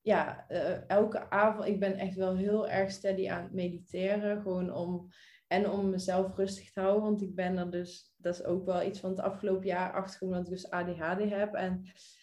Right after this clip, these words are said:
ehm, ik zat vorig jaar, ja, vorig jaar mei hebben we dus die podcast opgenomen. En ik denk een half jaar later had ik wel heel erg van, ehm,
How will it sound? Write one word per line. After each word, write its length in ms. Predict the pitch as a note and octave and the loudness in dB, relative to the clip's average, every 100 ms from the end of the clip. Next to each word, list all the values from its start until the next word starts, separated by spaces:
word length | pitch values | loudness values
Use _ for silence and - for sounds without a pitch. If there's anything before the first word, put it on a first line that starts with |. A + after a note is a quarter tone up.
| _ | _
ehm, 680 | - F3+ F3 F3 F3+ F3 B2+ B2+ - - | -8 -4 -2 -2 -4 -4 -8 -10 -10 0
ik 200 | G3 G3+ | 0 0
zat 260 | A3+ G#3+ | -4 -4
vorig 480 | - - B3 C4 B3+ | -6 -2 0 0 -2
jaar, 520 | B3 A#3 B3 B3+ B3 - | -2 0 0 0 -6 -8
ja, 260 | - - - | -2 -2 -2
vorig 280 | - B3 B3+ | -4 -4 0
jaar 160 | C4+ | 2
mei 260 | A3+ G3+ A#3 | 4 6 6
hebben 200 | C#4 C4 | 6 4
we 60 | |
dus 80 | B3 | 2
die 120 | G#3 G3+ | 0 -2
podcast 420 | A#3 C#4+ C#4+ - | -2 -2 -4 -4
opgenomen. 600 | B3 - B3 B3 B3 A#3+ | -6 -6 -2 0 2 2
En 360 | G#3+ G3+ G#3+ G#3 - - - | 2 2 0 -2 -12 -20 -10
ik 120 | G#3+ | -4
denk 200 | G#3 A#3 | 0 0
een 120 | A3+ | 2
half 300 | G#3 G3 A3 | 4 6 6
jaar 200 | B3+ A#3+ | 6 4
later 720 | G#3 G3 G#3+ A3+ A3+ A3+ A3+ - - - - _ | 8 8 8 6 6 4 2 -14 -20 -20 -20 _
had 160 | G#3 G#3 | 0 2
ik 80 | |
wel 180 | G#3 A3 | 6 6
heel 480 | G#3+ G#3+ A3 B3 B3 | 8 10 12 12 10
erg 340 | - G#3+ G#3+ | 8 8 6
van, 340 | - G#3+ G#3+ G#3+ | 4 6 6 6
ehm, 540 | G3+ G3 F#3+ F#3+ F#3 | 6 6 4 2 -2